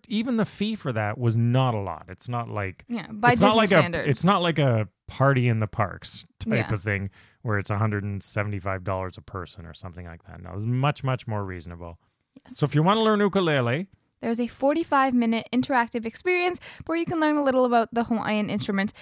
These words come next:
Speaker 2: history and learn how to play a couple chords. And by the end of the class, you'll, you can actually play along to a couple popular songs 'cause most songs aren't too advanced.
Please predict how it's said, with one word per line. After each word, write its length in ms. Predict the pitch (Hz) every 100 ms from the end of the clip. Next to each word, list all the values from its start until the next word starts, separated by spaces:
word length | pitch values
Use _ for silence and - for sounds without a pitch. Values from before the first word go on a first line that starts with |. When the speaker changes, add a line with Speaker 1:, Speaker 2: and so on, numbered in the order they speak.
| - -
Speaker 2:
history 420 | 381 - 349 349
and 240 | 262 262
learn 160 | 240 240
how 80 | 233
to 100 | 214
play 220 | 196 180
a 40 |
couple 280 | - 202 208
chords. 440 | - 302 294 285 - - - 262
And 280 | 254 254
by 100 | 247
the 140 | 247 254
end 120 | 294
of 60 | 320
the 60 |
class, 360 | - - 311 311
you'll, 200 | 285 -
you 140 | 269
can 120 | 285 277
actually 460 | 349 - 196 190
play 240 | - 247 233
along 300 | 214 214 208
to 260 | 196 190
a 40 | 208
couple 260 | - -
popular 360 | - 254 240 196
songs 440 | - 226 180 196
'cause 340 | - 185 190 226
most 320 | 202 220 - - - -
songs 220 | 208 196
aren't 220 | 185 175 - -
too 140 | - 185
advanced. 560 | 180 - - - -